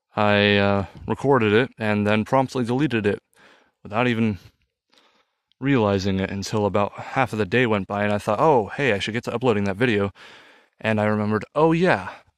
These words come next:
I also cleaned out my desktop and, of course, decided that today is the day I'm gonna delete everything from the recycle bin." So,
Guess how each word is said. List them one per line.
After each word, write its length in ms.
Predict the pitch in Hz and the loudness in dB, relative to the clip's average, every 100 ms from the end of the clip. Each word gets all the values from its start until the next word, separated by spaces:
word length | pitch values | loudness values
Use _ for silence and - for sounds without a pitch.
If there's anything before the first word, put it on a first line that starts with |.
| - | 0
I 120 | 135 | 2
also 320 | 147 156 143 | 4 2 -2
cleaned 280 | 117 127 117 | -2 -2 0
out 100 | 107 | 0
my 120 | 107 | -2
desktop 680 | 95 131 127 - - - - - | -2 -4 -6 -10 -12 -12 -12 -4
and, 460 | 113 123 117 104 - | 2 2 2 0 -4
of 180 | - 107 | -4 -4
course, 320 | - 120 104 - | 0 0 0 -2
decided 460 | 110 - 107 101 | -4 2 2 2
that 120 | 101 | -4
today 220 | - 113 117 | -4 0 2
is 100 | 98 | 0
the 80 | |
day 160 | 98 107 | 0 0
I'm 80 | 101 | 0
gonna 220 | 98 101 - - - - _ - | -2 -4 -10 -20 -20 -20 _ -4
delete 320 | 107 107 107 | 0 2 4
everything 380 | 101 98 113 98 | 2 0 -2 -4
from 160 | 104 | -4
the 80 | 98 | -4
recycle 500 | 95 - 107 104 98 | -4 -2 -2 -2 -4
bin." 260 | 98 95 90 | -4 -6 -6
So, 420 | - 104 95 | -4 -2 -2